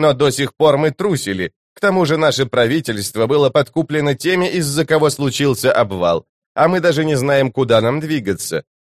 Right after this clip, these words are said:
Но в этот раз мы постараемся добиться большего. В новом Конгрессе много новых членов, и у самых прогрессивных из них есть очень хорошие идеи.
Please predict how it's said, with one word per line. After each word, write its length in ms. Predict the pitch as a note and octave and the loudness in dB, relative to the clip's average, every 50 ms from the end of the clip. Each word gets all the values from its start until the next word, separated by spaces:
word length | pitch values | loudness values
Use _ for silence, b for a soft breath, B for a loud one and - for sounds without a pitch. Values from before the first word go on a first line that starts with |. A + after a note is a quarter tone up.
| _ _ _ | _ _ _
Но 120 | - D#3 D3 | 0 2 2
в 20 | |
этот 220 | D3 C3+ C3 - | 4 2 2 2
раз 240 | - C#3 C3+ A#2 - | 2 4 4 2 2
мы 120 | A#2+ A#2+ A2+ | 0 -2 0
постараемся 680 | - A#2 G#2+ - A#2 G#2+ A2 A2 G#2+ G#2 G2 - G#2+ | 0 -2 -2 0 2 2 4 2 2 0 -2 -6 -4
добиться 440 | G#2 A2 G#2+ G2+ A2 G2 - - A2 | -4 -2 -2 -2 -4 -6 -6 -6 -6
большего. 600 | A2+ A2+ C#3+ C3+ G#2+ - - - F2 E2+ D#2+ - _ _ _ _ _ - | -4 -2 -2 -2 -2 -4 -6 -6 -4 -4 -6 -6 _ _ _ _ _ -8
В 100 | C#3+ F3 | -4 -2
новом 320 | G#3 G#3 F#3+ F#3+ F#3 E3 | 0 2 2 2 2 2
Конгрессе 680 | - F3+ E3 E3 D#3 D#3+ F3 F3 D#3+ C#3+ - - D#3+ D#3 | 2 2 2 2 0 0 0 0 0 -2 -2 -2 0 0
много 380 | D#3 D#3+ E3+ F3 E3 D#3 D#3+ | 0 2 2 2 2 2 2
новых 340 | D#3 D#3 D3+ D3 D3+ B2+ - | 2 2 2 0 0 -2 -4
членов, 540 | - - - D#3+ E3 E3 C#3+ A#2+ A2 G2 - _ _ _ - | -6 -6 -4 0 0 0 2 2 0 -2 -4 _ _ _ -4
и 120 | B2 C3+ | 0 0
у 100 | C3+ B2 | 0 0
самых 360 | A#2 - C3+ C3+ C3+ B2+ - | 0 0 0 0 0 -2 -2
прогрессивных 760 | - C3+ B2+ B2 B2 B2+ A2+ - - B2+ C3+ B2 C3+ C3 B2 | -2 -2 -2 -2 -2 -4 -4 -4 -4 -4 -4 -2 -2 -2 -2
из 160 | D3+ D3 B2 | -2 -2 -2
них 200 | C#3+ D#3+ D#3 C3 | -2 -2 -2 -2
есть 300 | A#2+ A#2+ A#2+ A2+ - - | -2 -2 -2 -2 -2 -2
очень 320 | A#2+ A#2+ A2+ - A2 A#2+ A#2 | -2 -2 -2 -2 -4 -6 -2
хорошие 680 | - B2 A2+ G#2+ G#2 F#2+ - - G#2 G#2 - A2 A#2 | 0 0 2 2 0 0 -2 -4 -4 -4 -4 -4 -6
идеи. 360 | A2 G2+ G2 F#2 F2 F2 E2+ | -6 -4 -4 -4 -4 -4 -6